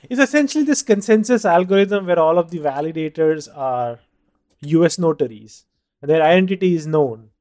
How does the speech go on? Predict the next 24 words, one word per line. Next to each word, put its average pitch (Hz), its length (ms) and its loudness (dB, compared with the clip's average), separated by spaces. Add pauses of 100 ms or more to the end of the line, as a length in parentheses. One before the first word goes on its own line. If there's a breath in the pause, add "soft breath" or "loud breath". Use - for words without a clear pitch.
(880)
And 143 440 -4
it 151 80 0
has 160 140 -2
a 180 60 0
very 190 200 2
unique 185 600 2
economic 196 540 2
system, 175 440 -4
very 170 140 -4
unique 165 320 -8
governance 185 500 4
system. 160 540 -8 (460)
I 175 80 -2
mean, 185 180 2
if 185 100 0
you 202 80 2
look 196 320 4
at 214 160 8
it 214 140 6
from 196 160 0
a 196 80 2
game 196 300 4
theory 202 280 4
perspective, 175 680 -6